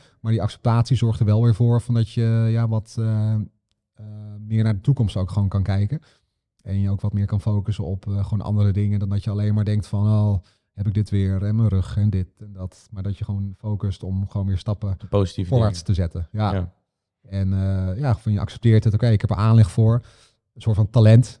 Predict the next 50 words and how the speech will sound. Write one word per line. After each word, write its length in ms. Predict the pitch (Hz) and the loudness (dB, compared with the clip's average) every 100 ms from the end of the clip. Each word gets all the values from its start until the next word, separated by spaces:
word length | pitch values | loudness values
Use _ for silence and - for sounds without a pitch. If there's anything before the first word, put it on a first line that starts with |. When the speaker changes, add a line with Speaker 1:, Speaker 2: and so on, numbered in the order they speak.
| - | -8
Speaker 1:
Daar 100 | 110 | 2
moet 80 | 104 | 4
je 60 | |
dan 120 | 104 117 | 6 4
iets 180 | 113 | 2
mee 120 | 117 107 | 6 10
doen. 340 | 110 143 180 _ | 12 10 6 _
Speaker 2:
<laughs> 40 | |
Speaker 1:
En, 320 | 131 113 107 | 0 2 2
en 260 | 110 110 113 | 0 0 0
ja, 260 | 120 123 | 0 2
zo 400 | 107 139 120 120 | 2 4 6 6
is 220 | 123 123 - | 6 2 4
die 100 | 120 | 6
com-, 180 | 120 117 - | 6 4 -2
s-, 260 | - - - - | -20 -16 -16 -12
en, 260 | - 131 127 _ _ 110 _ _ | -4 -4 -4 _ _ -20 _ _
en 100 | - | -8
zo 80 | 123 | -4
is 60 | 117 | -2
die 100 | 123 | -2
community 360 | 120 135 131 | 0 0 -2
geboren. 560 | 127 117 120 123 123 120 - - - - _ | -4 -2 0 0 0 -2 -8 -20 -20 -20 _
Eh, 480 | - 110 110 110 110 104 | -2 2 4 4 2 0
dit 160 | - 104 | -4 -4
event 360 | 110 127 127 | 0 0 0
wat 240 | - 123 - | -2 -8 -6
komt 200 | 123 113 | -6 -6
is 60 | |
geboren. 540 | - 120 113 117 113 104 | -4 -2 0 2 2 0
Mijn 120 | 101 | 0
eerste 200 | 101 - | 0 2
boek, 280 | 104 127 - | 4 4 2
eh, 220 | 123 113 | 0 2
heb 120 | 104 113 | 2 0
ik 100 | - | -4
geschreven. 760 | - - 113 110 104 107 107 | -8 -6 -6 -6 -6 -6 -6
Mijn 120 | 104 | -6
tweede 240 | 101 117 107 | -4 -2 0
boek 140 | 110 | 0
waar 120 | 110 | 0
ik 60 | 107 | 4
nu 100 | 107 | 4
mee 100 | 104 | 6
bezig 300 | 104 104 101 | 6 4 4
ben, 200 | 98 104 | 4 2
die 100 | 104 | 2
in 60 | 101 | 0
juni 220 | 104 101 | -2 -2
uitkomt, 540 | 90 104 - 101 98 | -4 -4 -4 -6 -6